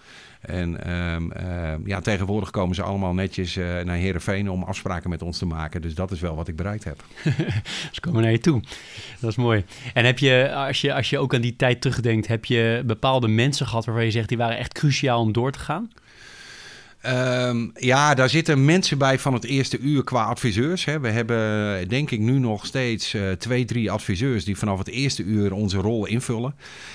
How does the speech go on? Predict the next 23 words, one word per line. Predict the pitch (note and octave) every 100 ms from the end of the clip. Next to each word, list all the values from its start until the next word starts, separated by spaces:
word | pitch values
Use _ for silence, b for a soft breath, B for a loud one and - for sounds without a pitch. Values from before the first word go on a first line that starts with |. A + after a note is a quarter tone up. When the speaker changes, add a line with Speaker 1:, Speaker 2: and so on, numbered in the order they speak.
| B
Speaker 1:
En | G2+
die | G#2+
hebben | A2+ A2
ook | A#2 A2+
heel | A#2 B2
erg | G#2+ G2+
meegeholpen | G#2 C3+ B2+ G2 G#2 G2+ G2
natuurlijk | F2+ G#2 F#2+ F2+
in | F#2
de | F#2
ontwikkeling | F#2 E2+ A#2 A2 F#2+
van | - E2+
het | -
concept. | F2+ - D3 -
Dus | F2
dat | G2+
is | G#2
heel | G#2+ A2
belangrijk | G2 G2+ F#2+ F2+
geweest. | - F#2 E2+ -
Nou, | F2+ E2+ D2
eh, | D#2 D#2+
de, | E2+ E2